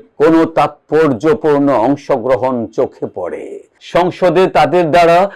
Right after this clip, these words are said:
স্বাধীনভাবে কোনো বিল উত্থাপনের উদাহরণ তার চেয়েও বিরল।"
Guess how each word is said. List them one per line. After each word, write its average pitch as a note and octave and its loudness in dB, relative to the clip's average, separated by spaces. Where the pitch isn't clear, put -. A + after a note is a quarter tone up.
স্বাধীনভাবে C3+ -2
কোনো F3 2
বিল E3 2
উত্থাপনের E3 0
উদাহরণ B2+ 0
তার C3+ -4
চেয়েও C#3+ -2
বিরল।" F#2 -8